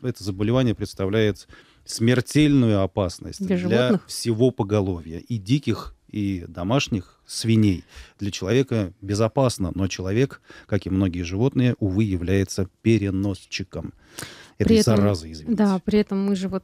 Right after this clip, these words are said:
Speaker 2: э, только недавно у нас в регионе, м, была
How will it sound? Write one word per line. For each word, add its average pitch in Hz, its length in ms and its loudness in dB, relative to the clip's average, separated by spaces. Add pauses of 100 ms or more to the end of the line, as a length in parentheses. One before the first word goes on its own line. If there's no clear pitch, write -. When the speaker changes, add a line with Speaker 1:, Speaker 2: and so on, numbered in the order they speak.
(120)
Speaker 2:
э, 190 200 -4
только 196 260 0
недавно 185 640 0
у 190 40 -8
нас 175 280 -6
в 202 40 -8
регионе, 190 600 -4
м, - 540 -6
была 180 320 0